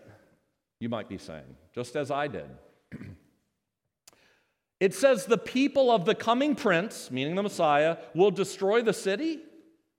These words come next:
If the coming prince is the Messiah, then you're telling me that he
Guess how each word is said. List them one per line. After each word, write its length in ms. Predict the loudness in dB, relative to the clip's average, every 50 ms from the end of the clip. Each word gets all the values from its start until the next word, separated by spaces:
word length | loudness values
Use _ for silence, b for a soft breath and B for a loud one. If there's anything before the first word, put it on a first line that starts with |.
| _ _ _ -4
If 140 | -2 -2 0
the 80 | 0 -2
coming 340 | 0 0 0 0 0 -2
prince 300 | -2 0 -2 -2 -2 -2
is 140 | -4 -6 -4
the 100 | -2 -2
Messiah, 580 | 0 0 -2 -2 -2 0 2 4 4 4 4 4
then 140 | 2 2 2
you're 140 | 0 0
telling 320 | 0 0 0 2 2 2 0
me 120 | 0 2 2
that 400 | 2 2 2 -2 -12 -20 -20 -4 0
he 420 | 2 4 4 4 4 4 2 2